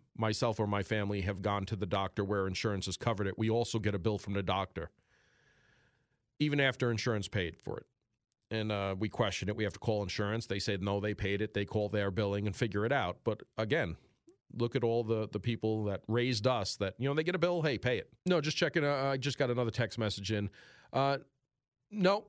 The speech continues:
I, I'm glad, uh, I'm glad you informed me that she did have covid. I, I wanna s-, set the record straight. If that's the case,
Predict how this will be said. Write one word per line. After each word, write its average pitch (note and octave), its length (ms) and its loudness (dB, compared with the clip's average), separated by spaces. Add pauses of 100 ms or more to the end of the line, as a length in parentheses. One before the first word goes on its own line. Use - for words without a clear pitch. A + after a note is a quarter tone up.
(140)
I, D#3 200 2
I'm D#3 120 4
glad, D#3+ 340 4
uh, D3+ 260 4 (400)
I'm C3 140 2
glad C#3 300 0
you C3 160 0
informed B2+ 360 2
me C#3 200 2
that A2+ 160 -2
she B2+ 100 -2
did A#2+ 140 0
have G#2 160 -2
covid. G#2+ 320 0
I, A2+ 220 0
I A#2 40 0
wanna A2 280 -2 (200)
s-, - 140 -8 (120)
set - 280 -2
the A2+ 80 2
record F#2+ 260 -2
straight. G#2 240 -2
If C3+ 100 -4
that's A2 220 -2
the - 60 -8
case, C3+ 460 -4